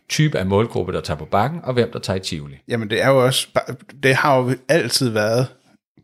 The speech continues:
Speaker 2: de helt forskellige målgrupper, hvor, hvor Tivoli var mere for det lidt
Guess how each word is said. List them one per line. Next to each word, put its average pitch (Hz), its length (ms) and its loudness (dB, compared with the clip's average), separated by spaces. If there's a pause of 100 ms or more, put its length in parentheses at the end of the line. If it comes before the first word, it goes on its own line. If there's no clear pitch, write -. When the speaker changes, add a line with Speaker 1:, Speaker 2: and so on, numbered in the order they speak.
Speaker 2:
de 131 80 -2
helt 123 240 2
forskellige 113 360 -2
målgrupper, 110 500 -2
hvor, 107 300 0
hvor 117 180 0
Tivoli 131 480 2
var 113 80 4
mere 117 320 2
for 104 360 -2 (1300)
det 120 100 0
lidt 120 160 0